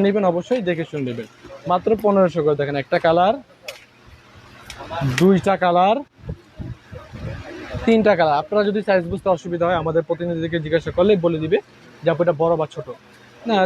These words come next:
যে অর্ডার কনফার্ম করে সে, সেই বলবে যে এটা বড় ছোট, সেটা সে নিজেই বলে দিবে। মাত্র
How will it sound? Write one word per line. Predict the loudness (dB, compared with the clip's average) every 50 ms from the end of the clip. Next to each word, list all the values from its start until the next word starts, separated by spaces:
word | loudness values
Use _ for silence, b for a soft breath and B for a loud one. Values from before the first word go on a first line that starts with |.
| 0 -2 -8 -10 -2 2
যে | 4 6 6 6
অর্ডার | 4 4 2 0 0
কনফার্ম | -4 -6 -6 -8 -6 -4
করে | -4 -6 -4
সে, | -4 -4 -4 -4 -6 -2 2
সেই | 2 2 2 2 2
বলবে | 0 -2 -2 -4 -4
যে | -2 -2
এটা | -2 -2 -2 0
বড় | 0 -2 -2 -6
ছোট, | -8 -8 -8 -8 -8
সেটা | -8 -10 -12 -10 -8
সে | -6 -6 -4
নিজেই | -4 -2 -4 -2 -2
বলে | -2 -2 -2 -2
দিবে। | -4 -6 -8 -12 -14 -20 -20 -20 -20 -18 -18 -18 -12 -10 -10 -8 -8 -8 -10 -10 -8 -2 0
মাত্র | 0 0 2 2